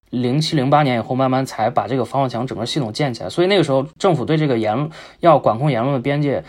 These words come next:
也是相对来说比较不确定。然后这个温州事件呢，当时几乎网上是铺天盖地的谴责嘛，所以好像甚至有一点点要鼓动这种上街的，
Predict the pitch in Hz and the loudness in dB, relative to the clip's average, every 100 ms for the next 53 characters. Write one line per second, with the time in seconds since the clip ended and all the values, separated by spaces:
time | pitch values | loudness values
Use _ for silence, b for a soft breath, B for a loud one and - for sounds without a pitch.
0 | B B 98 87 - - 151 160 165 151 | B B -8 -8 -6 -2 2 2 4 2
1 | 110 107 - 117 110 - _ _ 131 156 | 2 0 -2 0 0 -2 _ _ -2 2
2 | 131 107 120 139 113 78 B B - 123 | 2 2 -4 -4 -4 -10 B B -4 2
3 | 165 160 175 131 160 180 180 170 156 147 | 2 4 4 4 4 4 2 0 0 0
4 | 113 92 - - - 202 175 170 196 190 | 0 -6 -10 -2 4 6 4 4 6 8
5 | 156 107 147 147 - 143 - 202 208 185 | 6 4 2 2 0 -4 2 2 6 6
6 | 156 120 - - 113 104 104 - _ - | 4 2 -4 -8 -10 -8 -8 -10 _ -10
7 | - 147 156 127 - B B - 131 196 | -2 4 4 4 -2 B B 0 4 6
8 | 170 143 - 135 208 196 180 127 151 160 | 4 0 -8 -4 0 4 4 4 6 6
9 | 160 135 160 135 - 107 160 143 139 110 | 4 4 4 4 0 0 0 2 0 -2
10 | 101 110 - - - 190 147 160 185 160 | -4 -10 -14 -8 2 4 6 6 6 8
11 | 135 113 | 6 4